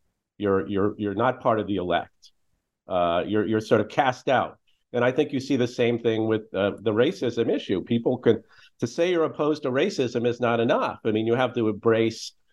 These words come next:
a whole vector of things around, you know, white privilege, around microaggressions, around how racism imbricates every aspect of American life,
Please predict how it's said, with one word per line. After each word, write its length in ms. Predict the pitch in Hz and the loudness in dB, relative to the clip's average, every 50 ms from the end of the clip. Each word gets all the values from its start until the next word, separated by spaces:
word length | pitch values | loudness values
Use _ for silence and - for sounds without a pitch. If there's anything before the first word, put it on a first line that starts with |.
| _ _ - | _ _ -4
a 120 | 117 110 | -4 -4
whole 400 | 104 110 117 123 120 113 107 98 87 | -2 2 2 4 4 4 2 -2 -2
vector 420 | 113 113 120 117 - - 117 101 | 0 0 0 0 -2 -2 0 0
of 180 | 98 95 - - | 0 0 0 -2
things 360 | 110 101 101 98 98 98 - | 0 0 2 0 0 -2 -2
around, 540 | 110 98 95 92 92 90 90 92 92 87 - _ _ _ _ _ _ - | -2 0 2 2 2 2 2 0 -2 -4 -10 _ _ _ _ _ _ -8
you 120 | 131 139 127 | -4 -2 0
know, 160 | 120 107 104 | 0 0 0
white 340 | 101 110 117 120 123 123 - | 0 0 0 0 0 -4 -6
privilege, 760 | - 165 165 160 156 160 151 147 139 135 131 131 123 117 - | -2 0 0 2 2 0 0 0 0 0 0 -2 -4 -4 -2
around 360 | 127 113 113 107 104 104 104 | 0 0 2 2 2 2 0
microaggressions, 1200 | 101 110 113 107 104 - 117 107 98 95 92 - 127 131 135 139 135 - - 123 120 117 120 110 113 | 0 0 0 -2 -2 0 0 0 0 0 -2 0 2 2 2 2 0 -2 -2 0 0 0 -2 -2 -2
around 260 | 120 107 104 95 101 | 0 2 2 2 0
how 140 | 101 113 101 | 0 0 0
racism 640 | 98 101 104 110 113 113 - 117 107 - 110 - 90 | 0 2 2 0 0 0 0 -2 0 0 -2 -2 0
imbricates 640 | 107 107 101 107 101 - - 110 101 98 98 - 113 | 0 0 0 -2 -4 0 0 0 0 0 -2 -4 -4
every 260 | 113 107 110 107 - | -2 0 0 0 0
aspect 540 | - 98 101 98 - - - 101 92 - - | 0 2 2 0 0 0 0 0 0 0 -4
of 80 | 92 | -2
American 520 | 95 95 90 95 92 95 92 - - 98 92 | -2 0 0 2 0 0 0 -2 -4 -4 0
life, 260 | 90 90 90 95 | 2 2 2 2